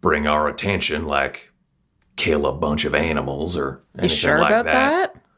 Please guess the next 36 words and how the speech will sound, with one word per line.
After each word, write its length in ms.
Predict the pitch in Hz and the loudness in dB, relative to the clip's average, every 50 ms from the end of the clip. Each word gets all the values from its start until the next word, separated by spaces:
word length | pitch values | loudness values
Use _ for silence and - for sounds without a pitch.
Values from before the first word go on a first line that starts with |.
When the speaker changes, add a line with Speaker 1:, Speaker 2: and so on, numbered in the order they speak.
| _ _ - | _ _ -12
Speaker 1:
I 80 | - | -6
mean, 160 | - - 76 71 | -4 -2 -2 0
the 60 | 73 | 2
guy's 260 | 76 82 82 82 80 | 2 2 2 2 2
gotta 260 | 82 85 78 76 76 73 | 2 2 2 2 2 0
survive, 680 | - - 80 71 71 78 76 76 71 71 73 73 69 | -2 -2 -2 0 2 2 2 2 2 0 -2 -4 -6
so 420 | - - 73 69 69 67 67 67 71 | -4 -2 -2 -2 -2 -4 -6 -6 -2
yeah, 200 | 76 76 73 71 | 0 0 0 0
he'll 180 | 76 76 76 | -2 -6 -8
probably 500 | 76 - 85 82 80 76 73 76 76 73 | -4 0 2 2 2 0 -2 -6 -8 -10
keep 400 | - - - 76 76 73 - _ _ | -10 -10 -10 -10 -10 -10 -12 _ _
hunting, 560 | - - - 110 104 107 - - 78 76 71 | -18 -4 0 2 2 2 2 -2 -8 -10 -6
but 300 | 69 76 76 - - - _ _ _ _ _ _ _ _ _ | -4 -4 -4 -4 -6 -14 _ _ _ _ _ _ _ _ _
not 180 | - 85 90 87 | 0 0 0 -2
to 60 | - 78 | -2 -2
the 140 | 80 78 | -2 -2
extent 380 | 73 73 - - 101 85 73 71 | 0 0 0 0 0 0 0 -2
that 100 | 76 78 78 | -6 -8 -6
we 120 | 78 69 69 | -6 -2 0
saw 580 | - - - 87 76 73 67 69 69 69 - _ - | 0 2 2 2 0 0 -2 -6 -10 -14 -16 _ -10
the 100 | - 78 76 | -6 -4 -4
other 180 | 73 73 71 69 | -4 -6 -8 -6
night. 440 | 71 76 80 71 65 64 67 - - _ - | -2 0 0 0 0 -2 -4 -8 -14 _ -6
Not 260 | - 76 73 76 - | -2 -2 0 0 2
Speaker 2:
Look, 300 | 240 - - - - - - - _ _ _ _ _ _ _ _ _ _ _ _ _ - | 0 0 0 -2 -8 -20 -20 -20 _ _ _ _ _ _ _ _ _ _ _ _ _ 2
do 80 | 240 | 2
I 20 | 262 | 2
have 80 | 269 | 2
to 60 | 349 320 | 2 2
tell 180 | - - 269 | 4 4 2
people 420 | - - - 226 220 - 214 202 196 | 2 0 -4 -4 -2 0 0 0 0
to 140 | 202 - 190 | 0 -2 -6
keep 260 | 180 - - 202 202 - | -4 -4 -4 -4 -2 0
their 100 | 180 170 | 0 -2
pets 380 | - - - 165 160 - - | 0 0 0 0 0 -2 -4
inside? 500 | 175 175 165 - 175 170 170 170 170 175 | -4 -4 -2 -2 0 0 0 0 -2 -4